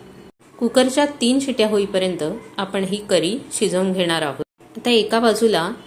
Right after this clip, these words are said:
एक छोटीशी कढई तापत ठेवली, दोन चमचे तेल घातलं,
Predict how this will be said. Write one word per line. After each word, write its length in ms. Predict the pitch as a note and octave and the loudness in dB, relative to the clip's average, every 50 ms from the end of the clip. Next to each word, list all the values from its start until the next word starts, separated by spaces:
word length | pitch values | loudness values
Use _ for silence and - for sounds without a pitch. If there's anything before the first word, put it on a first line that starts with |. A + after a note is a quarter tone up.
| - - B4+ | -14 -10 -8
एक 140 | - - - | -8 -8 -6
छोटीशी 500 | - B3 B3 B3 B3 C#4+ C4+ - - C#4 | -2 0 0 0 0 -2 -4 -4 -4 -2
कढई 340 | C#4 A#3+ G#3 F#3+ A3 A#3 A#3 | -2 0 2 2 2 2 2
तापत 220 | A#3+ G#3+ G3 - G#3+ - - | 0 -2 -2 -4 -6 -6 -4
ठेवली, 380 | - G3 F#3+ F#3 F#3+ G#3+ B3 C#4 C#4 - | -4 -2 -2 -2 -2 -2 -4 -6 -8 -8
दोन 280 | G3+ F3+ F3+ F#3 G3 F#3+ | -4 -2 -2 0 0 0
चमचे 360 | F#3+ G3 F#3+ F#3+ F#3 G#3 G3+ | -2 -2 -2 -2 -2 -2 -2
तेल 260 | G3+ - F#3+ G3 A3+ A3 | 0 0 2 2 2 0
घातलं, 420 | B3+ B3 A#3+ - G#3+ G#3+ A3 A3+ | 0 -2 -2 -2 -2 -2 -2 -4